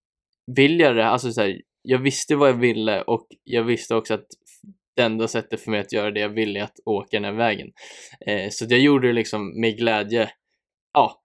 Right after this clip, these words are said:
fram till, alltså jag gick i gymnasiet där också, så att typ slutet av gymnasiet var väl då jag kände så här:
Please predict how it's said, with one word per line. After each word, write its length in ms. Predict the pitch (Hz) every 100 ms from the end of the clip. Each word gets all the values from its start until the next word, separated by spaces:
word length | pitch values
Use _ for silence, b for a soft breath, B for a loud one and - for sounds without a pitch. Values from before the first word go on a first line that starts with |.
| -
fram 280 | 135 123 117
till, 360 | 131 117 113 -
alltså 240 | 110 117
jag 120 | 117
gick 220 | 123 117
i 20 | 117
gymnasiet 520 | 113 123 123 - 110
där 120 | 110
också, 340 | 120 - 107
så 120 | 101 117
att 80 | 101 - B B
typ 120 | 127 117
slutet 460 | - 156 151 131
av 120 | 127 120
gymnasiet 540 | 127 151 143 - 107
var 120 | 113
väl 140 | 113 113
då 140 | 113
jag 120 | 110
kände 280 | - 110 104
så 100 |
här: 80 | 101